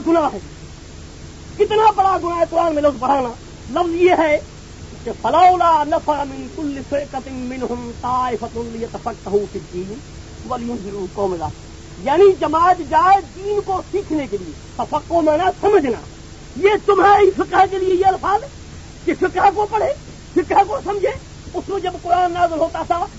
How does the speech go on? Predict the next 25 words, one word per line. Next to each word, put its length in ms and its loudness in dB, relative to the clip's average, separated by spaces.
وہ 220 0
صحابہ، 520 4
وہ 80 4
تابعین، 420 2
وہ 160 2
تبع 320 2
تابعین 340 -2
اس 220 -2
آیت 280 4
پہ 100 -6
عامل 340 0
تھے 200 6
یا 120 2
نہیں 200 0
تھے؟ 180 4
خدا 260 2
کے 60 -2
واسطے 260 2
یہ 100 2
تمہاری 240 2
فقہ 200 -2
وہ 140 6
پڑھے 160 6
ہوئے 180 6
تھے؟ 100 -6